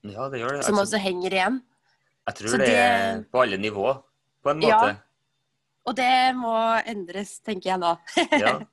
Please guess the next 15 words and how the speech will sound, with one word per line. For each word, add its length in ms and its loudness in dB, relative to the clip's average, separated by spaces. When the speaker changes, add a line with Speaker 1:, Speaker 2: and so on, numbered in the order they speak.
Speaker 2:
Nå 80 2
er 80 4
Speaker 1:
Vi 60 2
Speaker 2:
det 80 4
Speaker 1:
har 100 6
Speaker 2:
nye 60 2
Speaker 1:
jo, 120 4
Speaker 2:
tider, 120 -8
Speaker 1:
vi 60 0
har 160 4
Speaker 2:
og 60 -4
Speaker 1:
jo 140 0
heldigvis 640 -6
da, 160 2
både 800 0